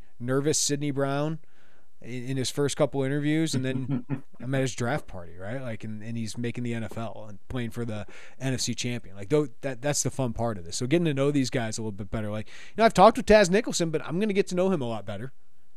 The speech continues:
Speaker 1: this year. Um, that's the thing. Like, there's some different go-to media guys. With Johnny Newton, Keith Randolph,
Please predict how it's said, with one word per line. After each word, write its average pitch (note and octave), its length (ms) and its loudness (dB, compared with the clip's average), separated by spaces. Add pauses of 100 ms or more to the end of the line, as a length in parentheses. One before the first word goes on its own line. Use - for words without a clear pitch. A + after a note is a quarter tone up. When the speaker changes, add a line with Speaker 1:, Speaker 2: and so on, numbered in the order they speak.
(120)
Speaker 1:
this A#2+ 240 -2
year. A2+ 240 -4 (340)
Um, A#2+ 380 -2 (100)
that's E3 160 2
the E3+ 60 -2
thing. A3 160 8
Like, C3 280 0 (300)
there's C#3+ 120 0
some D3+ 280 0
different E3+ 380 4
go-to E3 380 6
media E3+ 300 2
guys. F#2+ 300 -6
With G#2+ 200 -8
Johnny G3 320 6
Newton, G#3 220 6
Keith F#3+ 240 0
Randolph, D#3+ 640 6